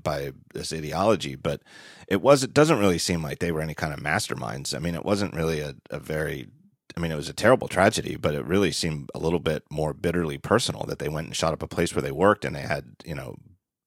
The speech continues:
you know, personal beefs with the people who, who shot it up. Um,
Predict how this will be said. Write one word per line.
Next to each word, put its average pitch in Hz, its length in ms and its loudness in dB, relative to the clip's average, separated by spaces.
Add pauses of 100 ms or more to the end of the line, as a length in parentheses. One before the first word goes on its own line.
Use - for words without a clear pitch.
(160)
you 78 80 -4
know, - 160 -8
personal 101 340 2
beefs - 320 -8
with - 100 -8
the - 80 -10
people - 300 -6
who, 60 220 -8 (100)
who - 160 -10
shot - 280 -2
it - 80 -10
up. - 180 -10 (800)
Um, 76 460 0